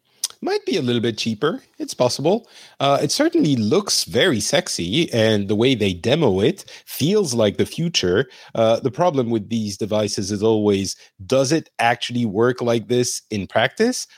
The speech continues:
or is it really just a big computer screen for your PowerPoint presentation to be projected on?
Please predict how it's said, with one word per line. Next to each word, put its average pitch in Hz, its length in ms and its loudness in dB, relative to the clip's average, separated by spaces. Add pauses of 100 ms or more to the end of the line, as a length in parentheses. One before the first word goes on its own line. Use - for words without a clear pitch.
(100)
or 143 140 2
is 127 100 -2
it 135 140 2 (100)
really 123 240 2
just 107 260 0
a 104 60 0
big 92 320 0
computer 95 400 -2
screen 95 320 -4
for 98 140 0
your 90 120 0
PowerPoint 90 680 0
presentation 90 640 0
to - 100 -6
be 87 140 -2
projected 87 520 -4
on? - 240 -10